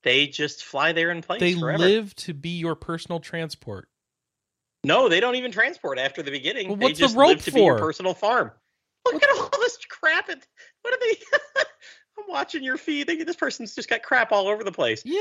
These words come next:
Speaker 2: they're
Speaker 1: And I
Speaker 2: enjoy-,
Speaker 1: see their
Speaker 2: this is what
Speaker 1: n-,
Speaker 2: people
Speaker 1: notice
Speaker 2: do
Speaker 1: how
Speaker 2: in these
Speaker 1: everything
Speaker 2: games. <laughs>
Speaker 1: No.
Speaker 2: They
Speaker 1: You don't
Speaker 2: make
Speaker 1: put
Speaker 2: an
Speaker 1: stuff
Speaker 2: enti-,
Speaker 1: outside. My
Speaker 2: it's
Speaker 1: God.
Speaker 2: Animal
Speaker 1: This
Speaker 2: Crossing.
Speaker 1: person's horrible.
Speaker 2: <laughs>
Speaker 1: Yeah.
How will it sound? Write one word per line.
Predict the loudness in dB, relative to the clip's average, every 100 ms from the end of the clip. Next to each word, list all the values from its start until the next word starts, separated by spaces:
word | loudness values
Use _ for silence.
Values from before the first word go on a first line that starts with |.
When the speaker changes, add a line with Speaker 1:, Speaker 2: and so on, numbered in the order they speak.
| 0
Speaker 2:
they're | 4 6
Speaker 1:
And |
I | 4
Speaker 2:
enjoy-, | 2
Speaker 1:
see | 0
their | 2 2
Speaker 2:
this | 2 2
is | 0 4
what | 2
Speaker 1:
n-, | 4
Speaker 2:
people | 4 6
Speaker 1:
notice | 6 6
Speaker 2:
do | 6
Speaker 1:
how | 6
Speaker 2:
in | 6
these | 4 4
Speaker 1:
everything | 4 4 4 2
Speaker 2:
games. | -2 -8 -16 -14
<laughs> | -14 -12 -14 -10 -4 -4 -4 -10 -10 -14 -16 -18 -18 -20 -20
Speaker 1:
No. | -18 -18 -18 -20 _ _ 0
Speaker 2:
They | 2
Speaker 1:
You |
don't | 4
Speaker 2:
make | 2
Speaker 1:
put | 4
Speaker 2:
an |
Speaker 1:
stuff | 2 2
Speaker 2:
enti-, |
Speaker 1:
outside. | 0 0 0 -2 -6 -4
My |
Speaker 2:
it's | 0 2
Speaker 1:
God. | 4
Speaker 2:
Animal | 4 6 4
Speaker 1:
This | 4
Speaker 2:
Crossing. | 4 4 0 -4
Speaker 1:
person's | -6
horrible. | -2 -2 -2 -8 _
Speaker 2:
<laughs> | _ _ _ -18 -18 _ -16 -12
Speaker 1:
Yeah. | -4 -2 0 -2